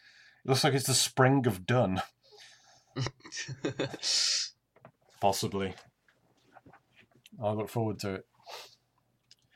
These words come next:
Speaker 1: But yeah, it's, it's a difficult situation to predict what, where, what's gonna happen.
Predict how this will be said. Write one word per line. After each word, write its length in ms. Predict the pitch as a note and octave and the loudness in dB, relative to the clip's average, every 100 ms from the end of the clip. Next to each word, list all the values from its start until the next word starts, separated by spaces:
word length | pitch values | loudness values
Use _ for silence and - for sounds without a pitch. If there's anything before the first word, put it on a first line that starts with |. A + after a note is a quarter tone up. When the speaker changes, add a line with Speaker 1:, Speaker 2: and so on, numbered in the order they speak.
| _ - - | _ -20 -6
Speaker 1:
But 100 | C#3+ | 6
yeah, 200 | D3 A#2 | 8 8
it's, 140 | A2+ - | 4 2
it's 200 | D3 C#3+ | 2 0
a 40 | |
difficult 480 | A2+ D#3+ F#3+ E3+ D3+ | 4 4 6 0 2
situation 640 | D#3+ C3 C#3 C3+ C3 B2 | 0 6 8 8 6 -2
to 100 | A#2 | -2
predict 320 | - A#2 B2+ | -4 0 2
what, 180 | A#2+ B2 | 2 0
where, 280 | C3+ A#2 A2+ C3 | -2 4 4 4
what's 240 | A#2 - | 0 0
gonna 160 | B2+ G#2+ | 0 4
happen. 320 | A2+ - | 4 2